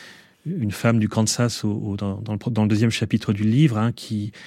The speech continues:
et je juxtapose à la fois la photo de sa famille, hein, euh, ses parents et ses frères et sœurs,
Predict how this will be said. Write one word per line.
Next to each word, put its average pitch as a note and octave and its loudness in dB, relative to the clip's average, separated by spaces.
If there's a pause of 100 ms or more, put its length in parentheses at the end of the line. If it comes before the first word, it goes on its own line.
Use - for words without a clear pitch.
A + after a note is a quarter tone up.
(160)
et G2+ 2
je G#2 4
juxtapose B2+ 4
à A2+ 4
la A2+ 2
fois A#2+ 0 (280)
la A2 4
photo B2 2
de G#2 2
sa B2 2
famille, A#2 2
hein, A#2+ -4
euh, F#2+ -6 (440)
ses - 2
parents A2+ 2
et G2 -2
ses - -6
frères A2 0
et G#2+ 4
sœurs, C#3+ 2